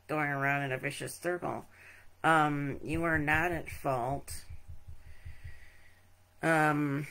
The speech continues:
and the narcissist, um, my goal is to end narcissistic abuse through self-healing so we don't allow,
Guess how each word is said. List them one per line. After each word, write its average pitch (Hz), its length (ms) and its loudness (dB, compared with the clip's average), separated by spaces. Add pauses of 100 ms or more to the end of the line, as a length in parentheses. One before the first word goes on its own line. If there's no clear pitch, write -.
(2250)
and 147 180 0
the 143 40 -2
narcissist, 156 1200 0 (440)
um, 170 260 -2
my 214 220 2
goal 170 380 4
is 156 200 -2
to - 220 -2
end 160 280 2
narcissistic 143 800 -4
abuse 151 420 0
through 151 240 -8
self-healing 143 880 -2
so 143 160 -6
we 139 120 -2
don't 151 340 -2
allow, 131 720 -2